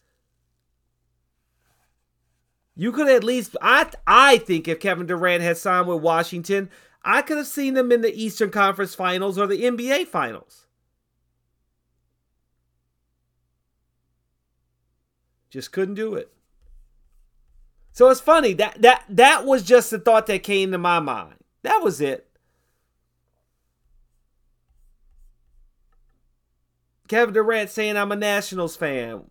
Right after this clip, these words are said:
I, we already know he's a Washington Commanders fan,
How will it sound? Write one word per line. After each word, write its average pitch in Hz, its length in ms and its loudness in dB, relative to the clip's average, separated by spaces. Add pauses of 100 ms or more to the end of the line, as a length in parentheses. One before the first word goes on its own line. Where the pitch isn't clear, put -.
I, 151 180 -4
we 175 180 0
already 233 320 4
know 240 160 4
he's 214 160 0
a 185 60 -2
Washington 185 420 -2
Commanders 202 560 -4
fan, 143 360 -4